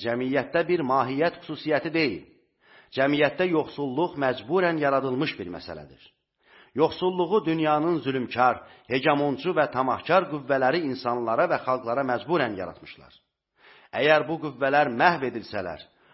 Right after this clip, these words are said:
bu dua nə üçün qəbul olunmamalıdır? Belə bir istəyin də qəbul olunması mümkündür. "İlahi, bütün çılpaqlara libas ver." Bu duanın davamında buyurur ki, "İlahi,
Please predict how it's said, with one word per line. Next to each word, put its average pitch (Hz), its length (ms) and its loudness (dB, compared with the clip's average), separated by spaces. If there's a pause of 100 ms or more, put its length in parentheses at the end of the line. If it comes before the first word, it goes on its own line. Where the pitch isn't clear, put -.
(160)
bu 175 200 -2
dua 151 500 6
nə 196 160 2
üçün 220 240 -6
qəbul 131 360 2
olunmamalıdır? 82 640 -8 (920)
Belə 143 280 8
bir 147 120 0
istəyin 147 560 -2
də 131 80 0
qəbul 123 400 -2
olunması 98 460 -4
mümkündür. 95 540 -8 (1600)
"İlahi, 131 500 4 (460)
bütün 160 360 2
çılpaqlara 147 680 4
libas 135 520 4
ver." 76 160 -16 (1080)
Bu 180 180 0
duanın 170 440 4
davamında 139 520 2
buyurur 139 340 0
ki, - 320 -14 (320)
"İlahi, 107 480 4